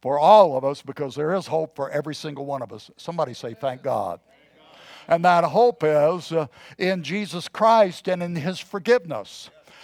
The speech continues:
that he will forgive us, uh, whether we have never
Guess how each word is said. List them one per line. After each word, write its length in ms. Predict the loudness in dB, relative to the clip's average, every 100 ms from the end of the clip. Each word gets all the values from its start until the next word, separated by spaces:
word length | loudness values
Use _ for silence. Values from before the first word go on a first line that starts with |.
| -20 0
that 220 | 6 6
he 200 | 6 -2 0
will 280 | 2 2
forgive 380 | 2 -2 -2 -2
us, 260 | -4 -6 -2
uh, 100 | -2 -2 -20 0
whether 280 | 2 4 0
we 220 | 0 2
have 240 | 4 2
never 560 | 0 0 2 2 0